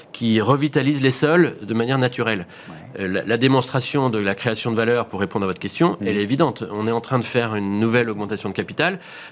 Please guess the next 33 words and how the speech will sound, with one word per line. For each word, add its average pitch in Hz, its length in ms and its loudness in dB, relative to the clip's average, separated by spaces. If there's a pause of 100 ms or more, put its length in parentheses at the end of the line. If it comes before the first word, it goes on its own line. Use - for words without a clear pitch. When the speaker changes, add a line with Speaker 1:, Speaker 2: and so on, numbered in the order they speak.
Speaker 1:
La 101 100 -2
valeur 123 560 0 (260)
sur - 220 -8
laquelle 104 300 -2
les 101 100 0
nouveaux 120 320 4
entrants 120 320 2
sont 117 140 -6
en 101 80 -4
train - 100 -8
d'arriver 117 460 0 (100)
est 123 140 0
deux 107 180 0
ou 139 100 6
trois 127 160 0
fois 120 140 0
supérieure 131 460 0
à 127 40 0
celle 156 300 -4
sur 120 140 -6
laquelle 113 240 -2
on 107 80 0
a 107 60 -2
fait 139 140 -4
notre 120 200 -4
augmentation - 320 -8
de 113 60 -8
capital 139 220 -2
il 127 40 -8
y - 20 0
a 120 60 -2
trois 113 240 0
ans. 98 80 -4